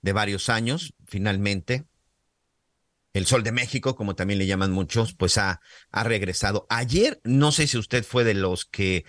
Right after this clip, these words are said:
se quedó ahí muy pendiente de lo que estaba sucediendo en las redes sociales. De pronto, en las redes sociales de, de Luis Miguel apareció diecinueve de abril. Fue lo único que apareció, amigos, ¿eh? La verdad es que fue lo único, fue lo único que apareció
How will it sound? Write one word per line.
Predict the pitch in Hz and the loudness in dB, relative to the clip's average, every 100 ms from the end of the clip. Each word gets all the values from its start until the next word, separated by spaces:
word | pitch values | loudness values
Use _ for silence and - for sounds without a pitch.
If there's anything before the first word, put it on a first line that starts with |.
| - - | -14 -10
se | - 104 | -4 -2
quedó | - 107 117 110 | 0 2 4 4
ahí | 110 | 2
muy | 110 117 | 2 0
pendiente | - 104 101 110 104 104 | 0 -2 -2 -2 0 -2
de | 95 | 0
lo | 92 | -4
que | - | -4
estaba | - 110 | 0 2
sucediendo | 107 - 98 117 113 | 0 -2 0 2 2
en | |
las | 87 90 | 0 0
redes | 113 | -2
sociales. | 98 95 123 127 | -2 -2 0 0
De | 107 98 | -2 -4
pronto, | 110 120 - 131 139 - - _ | -2 -2 0 -2 -2 -10 -20 _
en | 98 | -2
las | 95 | 0
redes | 113 113 | 0 0
sociales | 85 110 104 95 | 0 0 0 -2
de, | 87 82 - | -2 -2 -2
de | 90 | -2
Luis | 92 87 | -2 0
Miguel | 98 95 117 | 0 0 0
apareció | 117 92 90 85 - 110 110 110 104 - _ _ | -2 -2 -4 -4 -6 0 2 4 0 -6 _ _
diecinueve | 98 104 - 104 113 117 | -2 0 0 2 2 2
de | 101 | 0
abril. | 80 95 87 - _ _ _ | 0 -2 -4 -8 _ _ _
Fue | 143 | 2
lo | 160 156 | 4 4
único | 240 202 131 | 4 2 2
que | 113 | 0
apareció, | 117 110 117 110 147 | 0 0 0 0 0
amigos, | 160 120 95 92 | 0 0 -2 -4
¿eh? | 135 240 - - - | -4 -6 -16 -16 -2
La | 120 | 2
verdad | 131 | 2
es | 156 | 0
que | 135 | -2
fue | 101 143 | 0 2
lo | 147 | 4
único, | 139 147 147 - 151 - | 4 2 0 0 -2 -2
fue | - | -2
lo | 120 | 2
único | 131 117 104 | 2 2 0
que | |
apareció | 92 - 92 92 - 120 143 | -2 -2 -4 -2 0 2 0